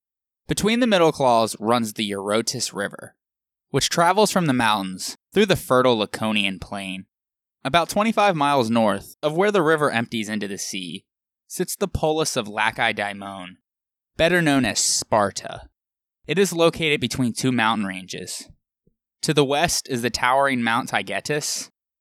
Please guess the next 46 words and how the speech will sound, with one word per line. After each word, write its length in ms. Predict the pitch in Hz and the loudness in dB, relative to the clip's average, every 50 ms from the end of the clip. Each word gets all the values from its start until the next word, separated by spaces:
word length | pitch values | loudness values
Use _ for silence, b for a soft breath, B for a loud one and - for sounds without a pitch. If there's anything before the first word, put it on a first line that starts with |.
| _ _ _ _ - | _ _ _ _ -4
and 120 | 127 123 | -2 0
to 120 | - 147 139 | 0 0 0
the 140 | 127 127 127 | 0 0 0
east 440 | 123 127 117 107 101 - - - - - | 0 0 0 0 0 -2 -6 -6 -6 -4
is 140 | 120 117 | -4 0
the 120 | 117 135 127 | 2 2 2
lower 300 | 123 127 127 135 147 151 | 4 4 4 4 4 4
Mount 340 | 143 131 120 117 120 - - | 2 2 0 -2 -2 -6 -6
Parnon. 680 | - - 117 107 110 101 98 95 95 - 90 92 107 - _ _ _ _ _ _ _ _ _ _ | -2 0 0 0 0 -2 -4 -8 -10 -10 -12 -14 -16 -18 _ _ _ _ _ _ _ _ _ _
Thus, 300 | - 123 139 160 170 165 | -4 0 2 2 2 2
Sparta 440 | - - - - 175 180 208 233 233 | 0 0 2 4 4 4 4 4 2
had 180 | 226 254 220 - | 2 0 0 0
access 540 | - 127 131 139 - - - 147 131 - - | 0 0 0 0 -2 -2 -2 -2 -2 -2 -4
to 100 | 117 - | -6 -6
plentiful 640 | - - - 123 127 135 139 127 - 156 143 120 | -6 -6 -4 -2 -2 -2 -4 -4 -2 -2 -2 0
water, 500 | 98 104 107 104 101 92 - 104 101 - _ _ _ _ _ _ _ _ _ | 0 0 0 0 -2 -4 -8 -12 -14 -18 _ _ _ _ _ _ _ _ _
was 200 | - 139 156 143 | 0 2 2 2
in 80 | 165 185 | 2 2
a 80 | 180 | 0
defensible 640 | 156 135 131 - - 139 143 135 - 165 156 151 139 | 0 0 -2 -2 -2 -2 -2 -2 -2 -2 0 0 2
location, 720 | 123 113 110 - - 113 110 107 - - - - - - - _ _ _ _ _ _ _ _ _ _ _ - | 2 2 0 -2 -2 -4 -2 -2 -4 -6 -8 -8 -10 -12 -14 _ _ _ _ _ _ _ _ _ _ _ -4
and 120 | 139 143 | -4 -2
controlled 400 | - 165 165 147 - 185 170 160 - | -2 -2 -2 0 2 2 2 2 2
access 640 | 120 127 135 139 - - - 110 82 80 - - - | 0 0 0 0 0 -4 -4 -4 -4 -6 -8 -10 -10
to 140 | - - 139 | -8 -8 -6
the 100 | 147 151 | -4 -4
entire 480 | 151 156 135 113 135 151 160 160 147 | -4 -4 -4 -2 -2 0 2 2 2
region 320 | 117 113 120 120 110 113 117 | 0 0 0 -2 -2 -2 -4
of 100 | 107 101 | -4 -4
Laconia. 760 | 104 101 - - - 110 104 107 104 95 90 - - - _ _ _ _ _ _ _ _ _ _ _ _ | -8 -10 -10 -8 -6 -6 -6 -6 -6 -8 -10 -12 -16 -18 _ _ _ _ _ _ _ _ _ _ _ _
Sparta 500 | - - - - - - 180 208 233 254 | -8 -6 -4 -2 2 4 4 6 6 6
is 160 | 277 269 - | 4 4 2
famous 380 | - - 165 160 160 160 147 - | 0 0 -2 0 0 0 -2 0
for 120 | - 160 | 0 0
the 120 | 156 131 120 | 0 2 2
way 360 | 110 110 110 113 110 104 87 | 2 0 0 0 0 -2 -2
in 140 | 71 107 110 | -2 -2 0
which 180 | 117 117 - | 0 0 -2
it 80 | 147 95 | -4 -4
lifted 420 | 101 110 123 127 - - 175 - | -4 -4 -4 -4 -2 -2 -4 -2
the 140 | - 117 - | -4 -6 -6
abstract 720 | - 101 104 110 113 - - - 135 127 131 127 - - | -4 -4 -2 -2 -4 -4 -2 0 2 2 2 0 -2 -4
idea 460 | - 113 107 104 104 107 107 110 110 | -4 -4 -4 -4 -6 -4 -4 -2 -2
of 80 | 104 107 | -2 -4
a 80 | 110 98 | -4 -6
polis 760 | - - - - 110 104 101 95 92 - - - - - | -6 -6 -2 -2 0 0 -2 -4 -6 -6 -6 -8 -8 -10